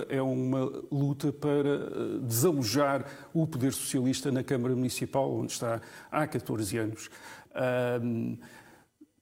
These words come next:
n-, estas longas permanências nunca são, eh, saudáveis, mas neste caso ainda menos saudáveis são, como se viu a semana passada, com aquelas notícias, eh, eh, sobre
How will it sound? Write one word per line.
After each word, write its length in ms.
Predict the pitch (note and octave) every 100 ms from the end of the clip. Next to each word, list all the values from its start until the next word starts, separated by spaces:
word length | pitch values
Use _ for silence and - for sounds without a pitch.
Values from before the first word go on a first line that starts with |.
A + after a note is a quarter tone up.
| _ _ _ -
n-, 200 | E3 F#3 -
estas 420 | E3+ E3+ E3+ C#3+
longas 420 | E3 F3 D#3 D3+
permanências 640 | F3 D#3 D3 D3 - C#3
nunca 300 | B2+ E3 D#3
são, 440 | C#3 D3 C#3+ A#2+ - G#2 C#3 B2+
eh, 40 | A2+
saudáveis, 720 | - D#3+ D#3 D#3+ D3+ C3 A2+
mas 160 | C#3 C3
neste 220 | E3+ E3
caso 260 | D#3 C#3 C3
ainda 320 | D#3 F3 C#3
menos 300 | C3 B2+ -
saudáveis 580 | C3 B2 B2 A2+ G#2 -
são, 220 | D#3 F3+
como 240 | D#3+ A#2
se 180 | - -
viu 240 | A#2 A2+ G#2+
a 40 |
semana 340 | - A#2+ A2+ G#2
passada, 400 | G#2 - B2 A2+
com 80 | G#2
aquelas 340 | G#2 G2+ G2
notícias, 580 | G#2 G#2+ - A2 G2+ - - - - -
eh, 60 |
eh, 840 | G#2 G2+ G#2+ - G#2 G2 G2 G#2 G#2+
sobre 520 | - - G#2+ G2 G2